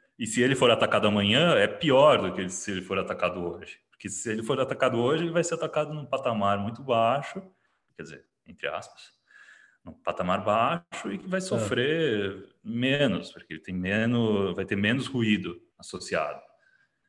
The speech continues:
Speaker 1: Quanto mais pra
Speaker 2: Sim.
Speaker 1: frente, mais as-, mais ruído vai tá associado. Mai-, maior vai ser o problema, vai.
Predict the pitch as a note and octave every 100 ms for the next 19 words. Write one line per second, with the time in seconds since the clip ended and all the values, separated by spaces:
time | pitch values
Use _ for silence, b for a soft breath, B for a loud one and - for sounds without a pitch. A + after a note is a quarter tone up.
0 | _ _ - F#2 G2 C#3+ - G2+ - C3+
1 | D#3 - G2+ C3 C#3 C#3 A#2 G2+ B2+ C3
2 | A#2 G#2+ F2+ E2 D2+ D#2 - - - D2+
3 | D2 C#2+ _ _ _ E2 E2+ E2+ G2 G2+
4 | F#2+ F2+ F2 F2 E2+ F2 E2+ F2+ F#2+ F#2
5 | F#2 F2+ F#2 F2 F2 E2 E2 - - _
6 | _ _ _ - - _ _ _ - D#2+
7 | D#2+ D2+ D2 D2+